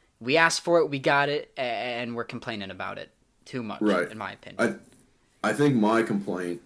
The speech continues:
Speaker 2: is not about the, the actual technology. It's, my complaint's about the rule. When offsides was made and, you know, a true linesman, unbiased, you know, take all that out of the play.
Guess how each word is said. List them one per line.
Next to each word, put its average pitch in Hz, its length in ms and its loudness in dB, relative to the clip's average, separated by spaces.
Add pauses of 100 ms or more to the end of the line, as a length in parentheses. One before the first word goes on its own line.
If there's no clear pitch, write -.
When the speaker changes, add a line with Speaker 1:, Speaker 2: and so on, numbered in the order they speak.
Speaker 2:
is 85 120 -4
not 92 320 -4
about 85 460 -2 (400)
the, 87 380 -4 (560)
the 92 200 0
actual 92 280 0
technology. 85 720 -2
It's, 95 240 -4 (420)
my 127 140 2
complaint's 110 580 0 (400)
about 101 320 0
the 90 80 -2
rule. 82 440 -6 (420)
When 101 120 2
offsides 107 500 4
was 90 120 -4
made 90 460 0 (720)
and, 87 460 -4 (420)
you 90 100 -4
know, 80 420 -6
a 90 100 -6
true 110 260 2
linesman, 92 600 -2
unbiased, 90 920 -2
you 82 100 -10
know, 76 140 -8
take 90 240 -4
all 95 140 2
that 95 160 2
out 92 120 2
of 92 60 -2
the 90 60 -4
play. 87 280 -4